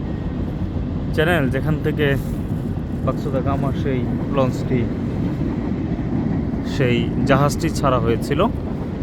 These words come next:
আমরা সেই ইয়েতে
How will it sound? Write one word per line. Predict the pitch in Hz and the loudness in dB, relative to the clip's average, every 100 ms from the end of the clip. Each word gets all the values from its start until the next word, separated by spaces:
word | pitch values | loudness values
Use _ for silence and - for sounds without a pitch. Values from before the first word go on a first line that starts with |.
| - - - - - - - - - - | -4 -4 -4 -4 -4 -4 -4 -4 -4 -2
আমরা | 127 123 127 117 120 - | -2 2 4 4 2 -2
সেই | - 156 147 147 - - - - - - - - - - - - | -2 0 2 0 -2 -4 -4 -4 -6 -6 -6 -6 -6 -6 -6 -4
ইয়েতে | 151 139 143 139 - | -2 0 0 0 0